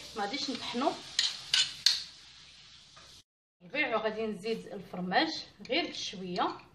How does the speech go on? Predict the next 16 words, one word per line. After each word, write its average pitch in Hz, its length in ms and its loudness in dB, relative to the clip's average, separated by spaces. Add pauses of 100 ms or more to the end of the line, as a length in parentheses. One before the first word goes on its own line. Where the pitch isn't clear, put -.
(1300)
وغادي 202 220 -4
نحاول 214 320 2
نخلط، 196 540 -6 (1040)
نحاول 220 260 -2
نخلط 214 280 -6
هذا 214 100 -2
الشيء - 200 -2
غير 285 160 2
بالمعلقه، 202 580 -2
ما 233 120 0
نطحنوش 269 600 -4
باش 214 280 -6
يبان 208 280 -4
داك 208 260 -8
الربيع 185 480 -4
والفرماج. 190 600 0